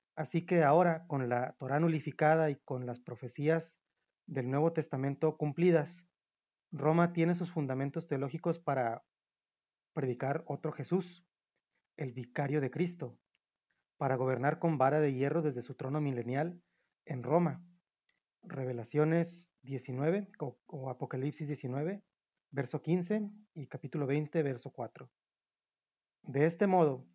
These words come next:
el reino de la teología del reemplazamiento dispensacional había nacido, y las ocho infames palabras griegas insidiosamente insertadas en el Evangelio de Juan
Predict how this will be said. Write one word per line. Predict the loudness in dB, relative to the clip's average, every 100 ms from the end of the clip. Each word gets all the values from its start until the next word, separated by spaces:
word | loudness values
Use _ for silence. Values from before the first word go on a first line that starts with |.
| _
el | -8 -2
reino | 2 6
de | 6
la | 6
teología | 2 -4 -4 -2 0
del | 0
reemplazamiento | 0 -4 -4 -8 -6 -4 -4 0 0 0 -4
dispensacional | -8 -8 -8 -8 -4 -4 -4 -10 _ _ _ _
había | -2 2 4
nacido, | 4 2 2 2 0
y | -4 -4
las | 0
ocho | 0 2 0
infames | 0 0 0 -2
palabras | -2 -2 -2 -2 0
griegas | 0 2 0 -4
insidiosamente | -6 -4 -4 -2 -4 -4 -4 -4 -4 -8 _ _ _ _
insertadas | -6 -4 -6 -2 0 0 -2
en | -6
el | -6
Evangelio | -6 -6 -2 -2
de | 0
Juan | 0 0 -2